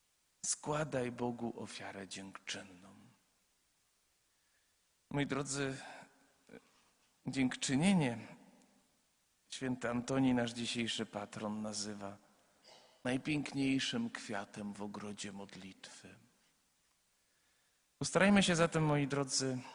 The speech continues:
my wszyscy, którzy przynieśliśmy dzisiaj do świętego Antoniego, a przez jego ręce nasze modlitwy do Pana Jezusa, znaleźć w tych naszych sytuacjach, często trudnych,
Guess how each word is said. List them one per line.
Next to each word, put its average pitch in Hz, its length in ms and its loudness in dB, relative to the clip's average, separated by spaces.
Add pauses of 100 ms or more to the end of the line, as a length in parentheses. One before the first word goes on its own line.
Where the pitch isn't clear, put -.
my 131 160 0
wszyscy, 131 400 -2
którzy 120 280 -6
przynieśliśmy 127 720 2
dzisiaj 117 300 -2
do 113 100 -6
świętego 120 520 -2
Antoniego, 127 540 2
a 110 60 2
przez 117 260 -4
jego 120 240 -2
ręce 117 400 -2
nasze 107 300 -6
modlitwy 110 500 -8
do 107 120 -10
Pana 107 300 -8
Jezusa, 113 460 -10 (1600)
znaleźć 127 640 -2
w - 80 -10
tych 120 200 -8
naszych 131 460 -2
sytuacjach, 117 720 -4
często 139 360 -2
trudnych, 135 720 -6